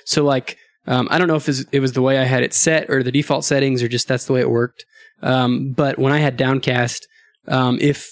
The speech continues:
somebody dropped an episode, two episodes in the same day, it would only get the latest one. And Overcast never does that. It always gets, um, like, everything that's new. And so I would use the Overcast web player to keep track of feeds that I wasn't sure I wanted to listen to every single episode on,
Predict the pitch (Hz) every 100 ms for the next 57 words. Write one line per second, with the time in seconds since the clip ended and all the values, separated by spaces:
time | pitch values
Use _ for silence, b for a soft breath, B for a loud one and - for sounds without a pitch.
0 | - - - 160 139 135 131 131 127 135
1 | 123 - 180 147 143 139 127 127 - 123
2 | 120 127 135 143 139 131 127 123 127 120
3 | 123 - - 143 143 - b b b -
4 | 139 131 170 160 147 135 - 131 131 123
5 | 113 123 117 127 123 117 - 120 - -
6 | - 123 123 123 127 - - 127 123 135
7 | 123 123 127 120 117 123 120 123 143 -
8 | B B B 143 135 156 143 143 156 139
9 | 131 135 139 135 127 127 131 135 131 127
10 | - 123 131 123 127 120 120 120 - b
11 | b - - 147 - 123 127 - 127 120
12 | 123 120 127 131 131 - 127 123 123 123
13 | 120 - 123 - 117 120 120 123 120 135
14 | - 143 - 147 143 143 147